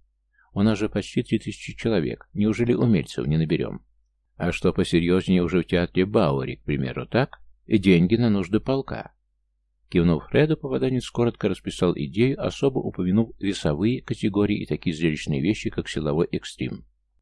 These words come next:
«Вот и будут у нас бои типа девять раундов, а в перерывах можно будет какие-то фокусы показывать или танцовщиц нанять. Отборочные во взводах можно будет на пустыре провести.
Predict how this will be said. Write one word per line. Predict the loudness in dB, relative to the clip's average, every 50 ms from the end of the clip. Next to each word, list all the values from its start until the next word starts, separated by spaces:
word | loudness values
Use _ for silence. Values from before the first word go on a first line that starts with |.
| _ _ -6
«Вот | -2 -2 0 2 2
и | 2
будут | 4 4 4 4 2 -2 0
у | 0
нас | 0 0 0
бои | 0 0 2 2 2 2 0
типа | 0 -2 -2 0 0 0
девять | 2 2 0 0 0 -2
раундов, | -2 0 2 2 2 0 0 -2 -4 -8 -6
а | -6 -8
в | -4 -2
перерывах | -2 0 0 0 0 0 0 0 0 -2
можно | -2 -2 0 -2
будет | -2 0 0 -2 -2
какие-то | -4 -6 -4 -4 -4 -4 -4 -4
фокусы | -4 0 0 0 0 0 -6 -4 -4 -2
показывать | -2 -2 -2 -2 -2 0 0 -2 -2 -2 -4
или | -4 -2 -2
танцовщиц | 0 -2 -2 -2 -2 -2 -2 -2 -2 -4 -8 -6 -4
нанять. | -4 -4 -2 -4 -6 -6 -10 -12 _ _ _ _ _ _ _ _ _ _ _ -4
Отборочные | -2 -2 -2 2 4 4 4 4 4 0 0 0 0 2
во | 2 2 2
взводах | 0 0 0 2 2 4 2 0 -2 0 -2
можно | -2 0 0 0 0
будет | 0 0 -2 -2
на | -4 -4
пустыре | -2 -2 -4 -4 -2 0 2 2 2
провести. | 0 0 0 2 0 0 -2 -6 -12 -10 -10 -12 -12